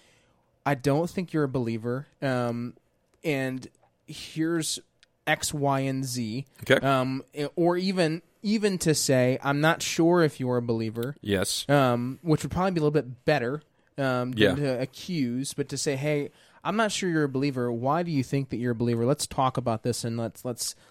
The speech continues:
Speaker 1: let's talk about it." It'd be, I mean, it would be a tragedy to, at the end of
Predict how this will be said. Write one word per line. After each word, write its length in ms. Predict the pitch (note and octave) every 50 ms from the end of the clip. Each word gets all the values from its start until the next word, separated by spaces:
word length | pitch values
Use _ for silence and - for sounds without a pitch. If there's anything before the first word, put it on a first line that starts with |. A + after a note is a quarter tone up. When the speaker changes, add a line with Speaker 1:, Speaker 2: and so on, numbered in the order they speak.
| _ -
Speaker 1:
let's 140 | C3 B2 -
talk 180 | - C#3+ C#3
about 120 | C#3 B2+ C3+
it." 40 | D#3
It'd 140 | E3 E3+
be, 200 | F3 F#3+ F3+ D#3+ - E3+
I 40 |
mean, 160 | D#3+ D#3 D3 D3
it 40 |
would 140 | E3 E3+ D#3
be 100 | D3+ D3+
a 60 | C3
tragedy 760 | - - - - E3 E3 E3+ E3 D3+ C#3 A2+ G#2 G#2 A2 A#2+ A#2+ _ _ _ _ _ _ _ _ _ _ _ _ _ - - -
to, 100 | - D3+
at 160 | C3+ C3+ -
the 120 | C3+ A#2+ -
end 260 | C#3 D#3+ F3 E3+ E3
of 240 | D#3 C#3 B2+ -